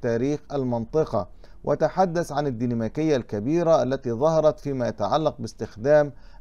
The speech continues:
المواد الهيدروكربونية، والتي تتطلب من الدول المتشاطئة التحدث أكثر مع بعضها، وقال أن تركيا لم تتخل بأي شكل عن مواقفها السابقة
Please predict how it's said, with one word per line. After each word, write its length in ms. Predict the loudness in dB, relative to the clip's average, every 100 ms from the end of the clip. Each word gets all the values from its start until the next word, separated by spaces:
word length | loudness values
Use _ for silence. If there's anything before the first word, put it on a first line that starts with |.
| -2
المواد 640 | 0 2 2 6 6 4
الهيدروكربونية، 1120 | 0 0 0 -4 -6 -8 -6 -4 -2 0 0 -4 -14 -20 -4
والتي 420 | 0 2 2 0
تتطلب 720 | 0 -2 -2 0 0 2 2
من 160 | 0 -2
الدول 480 | -2 -2 2 2 2 0
المتشاطئة 1040 | 0 -2 -6 -6 -2 -2 -2 2 4 4
التحدث 880 | 2 -2 -2 -4 0 0 0 -6 -4
أكثر 600 | -2 0 -2 0 2 2
مع 240 | 2 2
بعضها، 560 | 2 2 2 2 2 0 -4 -18 -18 -14 0
وقال 640 | 2 2 6 6 6 4
أن 200 | 0 0
تركيا 420 | -2 -4 0 2 4
لم 200 | 2 -2
تتخل 680 | -4 -4 0 2 4 2 -4 -4
بأي 400 | 0 4 4 2
شكل 320 | 0 0 0
عن 220 | 0 0
مواقفها 540 | 2 2 2 -2 0 -2
السابقة 680 | 0 0 4 2 4 2